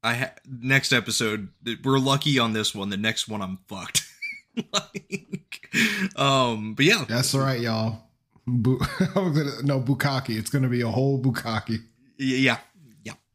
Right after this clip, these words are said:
Speaker 1: Yeah. Once again, thank you, our Japanese listeners. Um, <laughs>
Speaker 2: We're gonna get banned
Speaker 1: <laughs>
Speaker 2: before we even get there.
Speaker 1: They have to know, right?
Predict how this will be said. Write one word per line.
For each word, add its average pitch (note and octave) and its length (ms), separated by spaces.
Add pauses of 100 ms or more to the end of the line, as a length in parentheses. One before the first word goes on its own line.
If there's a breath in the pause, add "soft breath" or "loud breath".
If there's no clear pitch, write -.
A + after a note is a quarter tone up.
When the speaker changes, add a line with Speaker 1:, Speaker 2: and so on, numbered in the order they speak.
(180)
Speaker 1:
Yeah. G#2 120
Once B2+ 260
again, B2 220
thank A2+ 240
you, A2+ 260
our G#2+ 160
Japanese G2 480
listeners. G2 540
Um, A2 500 (680)
<laughs> - 100 (760 loud breath)
Speaker 2:
We're C#3 80
gonna D#3+ 100
get A#2 360
banned B2 400
Speaker 1:
<laughs> A3 440 (180)
Speaker 2:
before G#3 220
we A3 120
even F3 260
get D#3+ 160 (340)
there. A3 120
Speaker 1:
They A3 200
have C#3 320
to C3+ 120
know, G#2+ 460
right? G#2+ 320